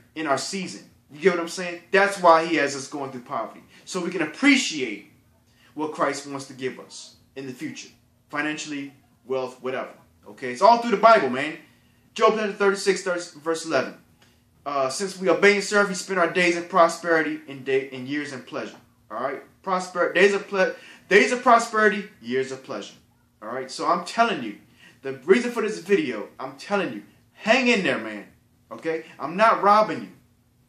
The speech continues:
Okay? Christ told me to do this. Okay? I don't do things without the hearing the voice of Christ and giving me permission to do stuff. Okay? Money's coming your way. You're getting that ex-, you're, you're getting that, that, that, that, that,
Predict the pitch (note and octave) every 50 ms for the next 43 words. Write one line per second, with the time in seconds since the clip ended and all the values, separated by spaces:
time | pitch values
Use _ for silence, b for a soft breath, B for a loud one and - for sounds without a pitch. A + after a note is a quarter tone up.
0 | _ _ _ _ _ _ _ _ - - - - F#3 F3+ F#3+ F#3+ - - b b
1 | b b b b - F3+ F3+ F3+ F3 - - F#3+ G3+ A3 G#3+ G#3 G#3 G#3 F#3 F#3
2 | E3 A3+ A3 F#3 E3 - - - - - - _ _ _ _ _ _ _ _ -
3 | A#2+ B2 - D#3+ C#3+ C#3+ D3+ F3+ G#3 G3+ G#3+ A#3+ A#3 A#3 - A3 G#3+ G#3 G3+ F#3
4 | F3 F3 F3 F#3+ F#3 F3+ F3 - - - - - D3 D3 D#3+ E3 G#3 G3 F#3+ F#3
5 | D#3+ D3+ D#3+ E3+ F3 E3+ D#3+ - - - F#3+ E3+ D#3+ D#3 - B B B B B
6 | B C#3 C#3+ C#3+ D3 E3+ E3 E3+ E3 D3+ - D#3+ D#3+ D#3 D3+ D3+ D3+ C#3+ C#3+ D3+
7 | F#3 F#3 - - - - - - - _ _ _ _ _ _ _ _ _ - B2
8 | A#2 - E3 E3 E3+ F3+ B B B B B B - F3+ A3 B3 B3 A#3 - -
9 | A#3+ A#3+ A#3 A3+ A3 A#3 A#3 A3+ G#3+ C4+ C4 - - - - C#3 E3 F#3 F3 F#3+
10 | A#3 A#3+ G#3+ G#3 G#3 G3 F#3+ F3+ - - - - D#3+ D#3 D3+ - C#3+ C#3+ C#3+ C#3
11 | C3+ A3 A#3+ B3+ A#3+ G#3+ F3+ F#3+ F#3+ F#3+ F#3 - - - b b b b b b
12 | b E3 E3+ D#3+ C3+ - D3+ D#3 C#3+ C#3+ D3 D3 C#3+ C#3+ - - - C#3+ C#3+ C#3+
13 | C3+ B2+ -